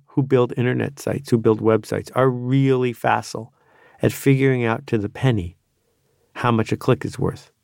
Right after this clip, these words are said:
The math isn't that hard to do. Once you know what it's worth, then you enter the auction. Let's say you've decided it's worth a dollar, that one new visitor, one new click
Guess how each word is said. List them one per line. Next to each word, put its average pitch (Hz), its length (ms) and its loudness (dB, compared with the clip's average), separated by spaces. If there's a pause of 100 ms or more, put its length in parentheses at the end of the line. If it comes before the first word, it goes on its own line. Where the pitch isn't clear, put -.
(380)
The 104 80 2
math 104 280 2
isn't 101 240 -2
that 92 160 0
hard 90 260 -4
to - 80 -8
do. 101 260 0 (1300)
Once 170 300 2
you 202 100 0
know 175 160 2
what 160 140 2
it's 143 120 -10
worth, 127 440 -2
then 123 260 2
you 127 140 0
enter 110 320 0
the 113 140 -2
auction. 113 520 -2 (720)
Let's 123 240 2
say 139 100 4
you've 139 240 0
decided 107 680 -2 (300)
it's - 220 2
worth 110 220 4
a 117 60 0
dollar, 107 520 0 (300)
that 120 200 2
one 123 640 2 (300)
new 127 340 4
visitor, 113 500 -4 (200)
one 123 400 2
new 135 220 2
click 131 500 -4